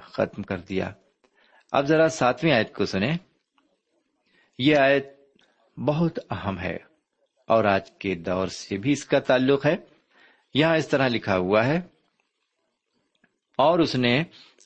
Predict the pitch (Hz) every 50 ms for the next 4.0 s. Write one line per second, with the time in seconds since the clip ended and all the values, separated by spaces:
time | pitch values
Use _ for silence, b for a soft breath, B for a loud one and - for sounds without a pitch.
0 | _ 110 110 113 131 143 139 139 - 160 185 185 185 175 - 147 139 139 131 107
1 | 104 101 101 - 107 101 113 131 143 139 - 147 143 131 117 123 123 120 120 -
2 | - - - 98 95 101 104 123 139 147 143 135 117 - _ 127 113 113 110 104
3 | - b b b b b _ _ _ _ - 90 92 95 95 95 90 90 87